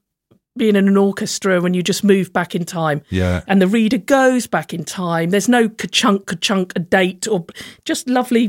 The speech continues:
Speaker 1: back and forth
Speaker 2: Uh-huh.
Speaker 1: flow, and you get all of that. And that, I
Speaker 2: Yeah.
Speaker 1: mean, that's brilliant as well about
Speaker 2: Yeah.
Speaker 1: writing, that you're not, you know, you're not confined in any way.
Speaker 2: No. Well, I think it's, yeah, it's down to, it, it's your art, isn't it? So you can do what you want with it. I mean,
Speaker 1: Yeah.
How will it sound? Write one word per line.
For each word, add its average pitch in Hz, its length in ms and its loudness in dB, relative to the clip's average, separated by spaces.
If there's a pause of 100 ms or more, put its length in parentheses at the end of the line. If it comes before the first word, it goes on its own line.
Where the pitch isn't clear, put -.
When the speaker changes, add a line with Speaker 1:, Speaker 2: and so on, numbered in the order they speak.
(160)
Speaker 1:
back 214 220 0
and 196 120 0
forth 196 380 0
Speaker 2:
Uh-huh. 98 100 2
Speaker 1:
flow, 175 500 2
and 175 180 0
you 180 100 -2
get 196 220 0
all 175 120 0
of 151 120 -4
that. 175 260 -4
And 202 100 -2
that, 196 100 2
I - 40 0
Speaker 2:
Yeah. 202 60 2
Speaker 1:
mean, 208 200 6
that's 202 220 -2
brilliant 175 340 -4
as 175 140 -8
well 180 240 -2
about - 340 2
Speaker 2:
Yeah. 85 60 -6 (600)
Speaker 1:
writing, 170 680 0
that 165 180 0
you're 185 140 4
not, 190 340 2
you 214 120 4
know, 208 120 4
you're 180 180 2
not 190 140 -2
confined 180 480 -2
in 160 100 -2
any 156 180 -2
way. 160 360 -2
Speaker 2:
No. 104 380 0 (200)
Well, 151 80 4
I 156 40 4
think 160 160 4
it's, 139 160 -2
yeah, 151 120 4
it's 113 180 -2
down 131 220 2
to, 117 280 -4
it, 117 140 -6 (100)
it's 123 200 -4
your 120 200 2
art, 123 260 0
isn't 98 140 -4
it? 92 100 -8
So 101 100 -4
you 104 120 -2
can 101 120 -6
do 101 120 0
what 101 100 -2
you 92 80 -4
want 113 160 -2
with 95 140 -6
it. 85 180 -2
I - 40 0
mean, 202 120 6
Speaker 1:
Yeah. 175 160 2